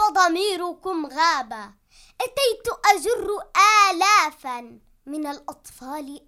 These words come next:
أسألكم كيف لصرختي أدمت ربوع الكون ما هزت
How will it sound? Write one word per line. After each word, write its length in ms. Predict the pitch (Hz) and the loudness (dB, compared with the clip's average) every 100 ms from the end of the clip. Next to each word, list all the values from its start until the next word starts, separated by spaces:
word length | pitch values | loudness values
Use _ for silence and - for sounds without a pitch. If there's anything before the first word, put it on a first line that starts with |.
| 285 | -12
أسألكم 1080 | - - - - 285 240 220 _ 220 208 190 _ _ - - _ _ | -10 -10 -12 -18 -18 -18 -20 _ -20 -20 -20 _ _ -20 -20 _ _
كيف 320 | - 381 349 | -4 -4 -2
لصرختي 1160 | 370 330 339 - 381 381 - 262 247 - 247 214 _ _ _ | -2 -2 -6 -4 -2 -2 -6 -18 -18 -20 -20 -20 _ _ _
أدمت 500 | 415 302 330 403 440 | -2 -2 -6 -6 -6
ربوع 640 | 403 440 381 466 392 285 370 | -8 -8 -4 0 2 2 0
الكون 880 | 381 - _ 453 403 311 262 220 _ _ _ _ | -2 -8 _ -4 -4 -4 -14 -20 _ _ _ _
ما 540 | 294 302 269 240 233 | -8 -6 -6 -8 -10
هزت 400 | 320 - - 240 | -12 -12 -14 -16